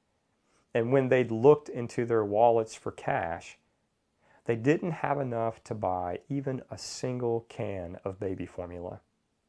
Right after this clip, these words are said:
Chen had images of a baby going hungry that night and was suddenly struck by the callousness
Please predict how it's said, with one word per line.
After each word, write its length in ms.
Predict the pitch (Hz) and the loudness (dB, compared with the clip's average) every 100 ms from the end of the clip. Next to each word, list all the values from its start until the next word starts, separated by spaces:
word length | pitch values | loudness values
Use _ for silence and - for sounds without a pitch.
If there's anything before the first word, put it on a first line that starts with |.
| _ _ _ _ _ | _ _ _ _ _
Chen 240 | - 139 120 | 0 0 2
had 260 | 120 113 - | 2 2 2
images 480 | 131 131 117 113 110 | 0 0 0 -2 -2
of 80 | 104 | -4
a 60 | |
baby 360 | 104 110 117 110 | 2 4 4 2
going 320 | 113 107 104 | 0 0 -2
hungry 440 | - 135 127 104 92 | -2 0 0 -4 -2
that 200 | 90 92 | -4 -6
night 380 | 90 90 - _ _ _ _ _ _ - | -8 -8 -12 _ _ _ _ _ _ -2
and 140 | 117 | 0
was 120 | 110 | 0
suddenly 500 | - 139 120 120 113 | 2 2 2 0 -4
struck 520 | 104 - - 123 120 - | -6 -8 -2 -2 -2 -4
by 140 | 98 | -4
the 100 | 113 | -6
callousness 960 | - - 113 113 107 - 95 90 - | -12 -6 -2 0 -2 -6 -10 -10 -12